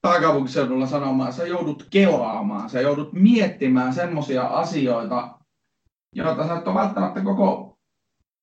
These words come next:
pi-, pitkän tai lyhyen elämänsä aikana pohtinut. Ja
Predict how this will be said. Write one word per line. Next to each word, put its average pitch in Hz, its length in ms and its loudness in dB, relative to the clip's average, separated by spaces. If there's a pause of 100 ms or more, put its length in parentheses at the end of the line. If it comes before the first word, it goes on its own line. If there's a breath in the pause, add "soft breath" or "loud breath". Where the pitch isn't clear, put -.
(720)
pi-, - 380 -6
pitkän 180 440 -2
tai 160 380 -2
lyhyen 190 440 4
elämänsä 151 640 0
aikana 147 300 0
pohtinut. - 880 -2 (640)
Ja - 420 0